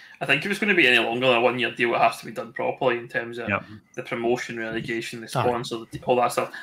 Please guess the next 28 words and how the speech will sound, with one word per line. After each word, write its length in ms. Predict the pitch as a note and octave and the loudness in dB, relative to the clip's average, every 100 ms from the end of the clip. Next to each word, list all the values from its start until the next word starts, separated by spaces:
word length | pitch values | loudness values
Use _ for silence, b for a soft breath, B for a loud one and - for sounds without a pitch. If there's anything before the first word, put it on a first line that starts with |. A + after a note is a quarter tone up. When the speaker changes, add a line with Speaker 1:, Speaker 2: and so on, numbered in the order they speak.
| B | B
Speaker 1:
And 140 | - C3+ | -4 2
that, 240 | D3+ - - | 4 2 -2
and 200 | C3 B2+ | -2 2
that's 240 | D3+ E3 | 2 4
not, 280 | F3+ B2 - _ - | 4 2 -2 _ -4
I 60 | C3 | -2
don't 160 | B2+ | 0
think 160 | C3 A#2+ | 0 -2
they 60 | |
don't 180 | A#2+ B2+ | -2 -2
have 100 | - | -4
time 260 | - B2+ C3 | -8 -8 -8
to 80 | C#3 | -6
do 140 | C3+ | 0
that 240 | C3 B2 B2+ | 0 0 -2
by 80 | |
the 40 | A#2+ | -2
sounds 220 | C3 B2+ | -2 -2
of 60 | B2 | -4
it. 100 | A2+ B B B - | -8 B B B -2
They 60 | |
don't 120 | C3+ | 0
have 100 | A#2+ B2+ | 0 0
the 60 | |
time 80 | A#2+ | 0
to 80 | A2+ | 2
go 160 | B2 A#2+ | 0 0
and 260 | A#2 G2+ | -2 -12